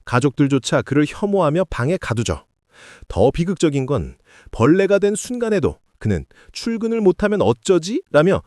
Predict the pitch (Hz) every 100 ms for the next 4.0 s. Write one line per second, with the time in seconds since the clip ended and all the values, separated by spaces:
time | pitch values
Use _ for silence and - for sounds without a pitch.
0 | _ - 151 - 202 202 196 185 190 180
1 | 170 170 156 - 131 101 69 - _ _
2 | _ _ _ - 113 131 160 160 139 143
3 | 165 151 165 160 170 117 127 139 151 92